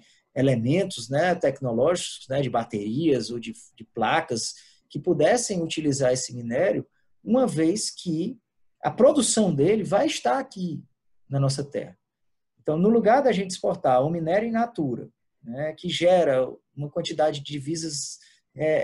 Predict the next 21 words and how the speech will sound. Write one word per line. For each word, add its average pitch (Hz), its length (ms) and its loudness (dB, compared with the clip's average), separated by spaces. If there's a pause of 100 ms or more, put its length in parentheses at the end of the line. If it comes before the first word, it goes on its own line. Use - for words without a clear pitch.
é, 139 200 2
é - 20 2
reduzida, 180 680 2 (340)
uma 143 180 0
vez 156 340 0
que 143 760 -2
a 131 100 2
extra-, 143 320 0
a 139 80 4
exportação 139 640 -2
de 135 100 -8
minério 135 380 -2
é 147 60 -2
incentivada 139 580 -2
pela 143 180 0
Lei 135 160 0
Candia 143 460 -6
e 170 60 0
ela 160 140 0
não 165 160 -8
gera 147 380 0